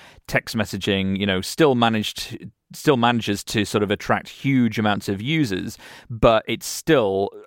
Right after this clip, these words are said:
subject to, uh, cannibalization by the likes of WhatsApp and, and Facebook Messenger and,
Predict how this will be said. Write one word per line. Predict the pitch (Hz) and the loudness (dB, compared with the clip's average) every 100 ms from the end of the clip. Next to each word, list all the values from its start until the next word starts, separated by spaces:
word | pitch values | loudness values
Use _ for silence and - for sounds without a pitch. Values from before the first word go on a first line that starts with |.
| _ - | _ -8
subject | - 131 107 104 - | -2 -2 0 -4 -2
to, | - 110 104 104 98 - | 0 2 4 2 0 0
uh, | 101 98 98 50 50 110 - | 0 2 2 -2 -4 -8 -4
cannibalization | 123 107 104 104 147 120 98 101 | 0 2 2 4 2 2 0 2
by | 101 | 2
the | 104 | 4
likes | 123 101 - | 2 0 -6
of | 90 | -6
WhatsApp | 92 - 95 92 | -6 -4 -6 -4
and, | 90 92 - - - | -8 -10 -12 -20 -8
and | 104 98 | -6 -2
Facebook | 98 98 95 | -2 -2 -4
Messenger | 98 98 101 92 95 | -4 -4 -6 -4 -2
and, | 95 | -2